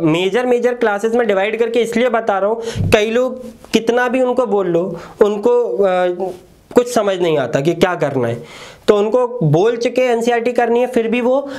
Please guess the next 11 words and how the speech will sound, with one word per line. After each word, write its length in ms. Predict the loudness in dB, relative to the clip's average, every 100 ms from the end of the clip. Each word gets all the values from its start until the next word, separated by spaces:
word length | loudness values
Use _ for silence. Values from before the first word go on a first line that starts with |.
| -4
other 320 | -2 0 -2 0
questions 420 | -2 0 0 2
करेंगे, 420 | 2 2 0 0
पिछले 320 | -2 -2 0
पन्द्रह 340 | 0 0 0 0
साल 200 | 0 -2
के 80 |
पुराने 340 | 0 0 0 0
सवाल 280 | 0 0 0
भी 100 | 0
लगाएंगे। 560 | 0 0 0 -2 -4